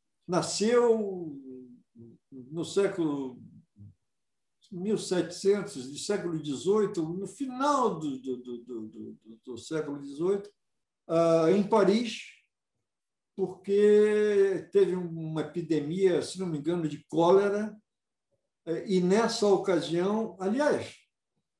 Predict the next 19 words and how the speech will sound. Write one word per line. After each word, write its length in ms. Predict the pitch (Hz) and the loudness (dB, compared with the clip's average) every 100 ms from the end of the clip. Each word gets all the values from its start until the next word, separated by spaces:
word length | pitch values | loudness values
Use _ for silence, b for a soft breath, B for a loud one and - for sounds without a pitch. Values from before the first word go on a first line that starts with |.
| _ _ _ _ _ _ _ _ _ _ _ _ | _ _ _ _ _ _ _ _ _ _ _ _
a, 280 | 147 165 - | 0 0 2
o 120 | 165 | 0
primeiro 500 | 170 220 233 302 254 | 2 0 0 0 0
ser 380 | 190 - 226 233 | -2 -4 4 6
humano 680 | 202 180 175 160 135 120 113 | 8 6 6 4 2 -2 -4
que 140 | - | -6
relacionou 1120 | 143 160 202 190 - 190 165 165 151 117 107 - - 127 120 | -4 0 2 0 2 2 4 4 2 0 -4 -10 -20 -16 0
doenças 760 | 170 202 233 220 185 160 131 | 4 4 4 0 0 0 0
de 100 | 131 | -6
veiculação 680 | 143 165 165 165 151 165 160 160 | -6 -4 -4 -4 -4 -2 0 2
hídrica, 320 | 135 101 - | 2 -2 -6
como 220 | 120 120 | -4 -4
chamamos 580 | 110 156 147 147 143 117 | -4 -2 -2 -2 -4 -4
hoje, 340 | 127 113 110 113 - | -2 -2 -2 -10 -4
com, 500 | 180 185 180 180 156 | 0 0 0 -2 -2
ah, 540 | 147 139 127 117 143 151 | 0 0 -2 -6 -8 -8
esgotos, 840 | 113 - 214 - 123 107 - - _ _ _ _ _ _ _ _ | -2 6 6 6 -2 -10 -12 -20 _ _ _ _ _ _ _ _
foi 500 | 196 214 220 226 208 - _ _ _ _ _ _ _ _ - | 2 4 2 0 -4 -6 _ _ _ _ _ _ _ _ -20
Hipócrates, 840 | - - 214 - 123 104 107 90 | -4 2 4 2 -4 -8 -10 -20